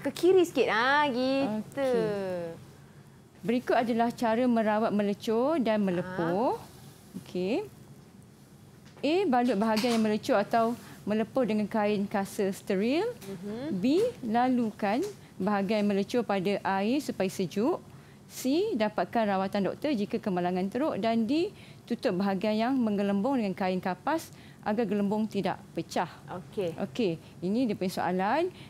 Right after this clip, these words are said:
Speaker 2: Soalan ini adalah suai padankan, okey, antara rajah dia dengan dia punya penyataan lah.
Speaker 1: Mm-mm.
Speaker 2: Ya. Okey, ada siapa-siapa nak cuba kat sini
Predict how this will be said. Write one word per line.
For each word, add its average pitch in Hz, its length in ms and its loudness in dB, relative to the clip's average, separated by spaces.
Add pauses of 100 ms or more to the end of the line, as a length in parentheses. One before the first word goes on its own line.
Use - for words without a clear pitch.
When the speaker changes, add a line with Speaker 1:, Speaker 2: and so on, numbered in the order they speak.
(120)
Speaker 2:
Soalan 220 340 2
ini 277 80 2
adalah 220 320 0 (160)
suai 208 400 0
padankan, 196 800 0 (480)
okey, 233 320 -4
antara 196 320 0
rajah 202 400 2
dia 311 240 0
dengan 214 320 2
dia 233 80 2
punya 214 400 0 (400)
penyataan 185 640 0
lah. 226 80 -4 (240)
Speaker 1:
Mm-mm. 208 240 -6
Speaker 2:
Ya. 311 240 0 (480)
Okey, 233 320 2
ada 208 80 2
siapa-siapa 294 400 0
nak 254 80 2
cuba 320 240 2
kat 294 160 0
sini 320 240 2